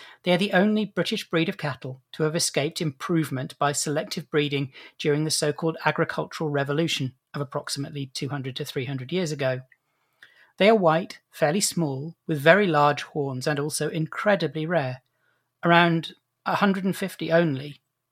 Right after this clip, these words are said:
Chillingham cattle are in existence, and they live on the estate, virtually all clones of each other because of the small genetic pool. They raise some really interesting questions about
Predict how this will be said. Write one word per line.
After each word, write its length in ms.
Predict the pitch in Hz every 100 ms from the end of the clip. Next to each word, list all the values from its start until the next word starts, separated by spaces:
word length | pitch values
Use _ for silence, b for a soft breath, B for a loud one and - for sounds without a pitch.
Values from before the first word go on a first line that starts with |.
| -
Chillingham 320 | 156 151 143
cattle 400 | 160 139 - 135
are 240 | 139 143
in 160 | - 147
existence, 640 | 135 180 - 139 - -
and 160 | 139 135
they 100 | 151
live 260 | 135 147 151
on 160 | 151
the 120 | 175
estate, 440 | 170 - 135 156 - B B B B
virtually 380 | 185 202 - 196
all 180 | 190 180
clones 380 | - 214 202 170
of 80 | 151
each 180 | -
other 180 | 139 127 131
because 260 | 147 139
of 60 | 151
the 80 | 160
small 340 | - 147 143
genetic 480 | 151 135 127 - -
pool. 360 | 202 156 131 - _ _ _ _ _ -
They 100 | 180
raise 260 | 185 208 -
some 160 | 202
really 180 | 185 180
interesting 480 | 185 180 180 - 175
questions 500 | - - - 135 135
about 240 | 139 143